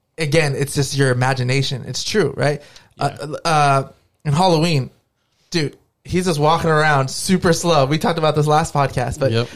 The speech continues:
Speaker 1: then all of a sudden he just pops up. You're like, "Where the frick is he?" And your mind is, like, rushing and running.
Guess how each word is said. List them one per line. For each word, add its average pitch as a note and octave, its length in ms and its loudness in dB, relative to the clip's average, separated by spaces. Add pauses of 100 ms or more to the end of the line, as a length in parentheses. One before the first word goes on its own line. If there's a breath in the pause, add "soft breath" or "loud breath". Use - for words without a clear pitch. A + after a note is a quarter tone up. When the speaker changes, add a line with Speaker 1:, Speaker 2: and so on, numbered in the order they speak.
(140 loud breath)
Speaker 1:
then D#3+ 100 0
all E3 100 2
of D#3 40 2
a - 20 0
sudden E3+ 160 2
he E3 60 2
just - 100 -2
pops D#3+ 220 0
up. D3+ 180 0
You're D#3+ 120 2
like, D3+ 120 0
"Where A3+ 160 8
the A3+ 80 6
frick B3+ 260 -2
is C4+ 140 0
he?" - 160 0
And A3+ 100 -2
your F3+ 100 2
mind F3 300 0
is, C#3 140 0
like, B2+ 220 -2
rushing C3+ 480 -4
and B2+ 160 -12
running. C#3+ 340 -2